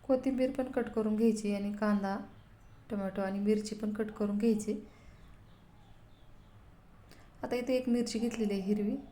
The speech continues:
यामुळं भाजीत एकदम छान अशी टेस्ट उतरते.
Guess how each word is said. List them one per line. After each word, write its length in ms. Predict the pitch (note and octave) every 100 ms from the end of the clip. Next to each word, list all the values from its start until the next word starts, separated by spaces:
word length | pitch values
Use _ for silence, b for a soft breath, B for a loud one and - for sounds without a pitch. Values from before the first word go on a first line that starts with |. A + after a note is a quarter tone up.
| -
यामुळं 380 | G#3 G3+ G#3 G#3
भाजीत 400 | A3 G#3+ G#3+ G#3+
एकदम 300 | G#3 G#3+ G#3+ G#3+
छान 320 | A3 G#3+ G#3
अशी 200 | G3+ G#3+
टेस्ट 360 | G#3+ G#3+ G#3
उतरते. 560 | G#3 G#3+ A3 G#3 A3 C4+